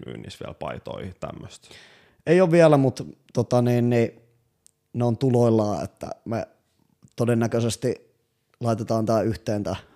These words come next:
Speaker 2: vinyylijulkaisun kanssa jollain tavalla, että jos, tota, niin, niin, tulee kiinnostusta, niin ostakaa ne sitten pois meiltä pyörimästä, niin
Speaker 1: Joo.
Speaker 2: saadaan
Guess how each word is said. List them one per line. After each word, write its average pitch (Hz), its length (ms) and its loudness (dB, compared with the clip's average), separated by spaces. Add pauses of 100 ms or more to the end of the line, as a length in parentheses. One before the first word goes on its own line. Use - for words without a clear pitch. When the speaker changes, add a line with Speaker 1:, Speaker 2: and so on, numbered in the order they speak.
(160)
Speaker 2:
vinyylijulkaisun 113 1000 -8
kanssa - 320 -10
jollain 60 320 -8
tavalla, - 380 -10
että - 240 -14 (880)
jos, 117 360 -10 (240)
tota, - 260 -12
niin, 95 240 -8
niin, 104 100 -10 (1200)
tulee 127 220 2
kiinnostusta, 120 680 0
niin 101 160 -4 (240)
ostakaa 110 440 -6
ne 113 120 -2
sitten - 220 -10 (120)
pois 110 300 -4
meiltä - 200 -10
pyörimästä, - 640 -12
niin 104 100 -12 (140)
Speaker 1:
Joo. 95 140 -2
Speaker 2:
saadaan 87 400 -6